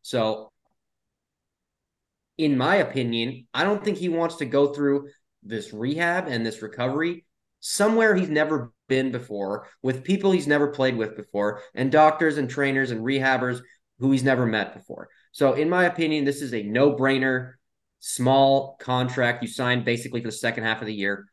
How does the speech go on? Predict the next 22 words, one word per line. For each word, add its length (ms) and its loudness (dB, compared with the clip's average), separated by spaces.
uh, 240 -2
at 140 -4
a 40 -4
discount. 540 -4
He 140 -4
know-, 180 0
he's 140 -2
not 100 0
gonna 240 -2
ask 260 0
for 100 -6
twenty 280 -2
million 320 0
if 80 -6
he's 140 -10
pitching 320 -6
for 200 -8
three 240 -4
months 240 -6
of 80 -12
the 60 -10
year. 300 -16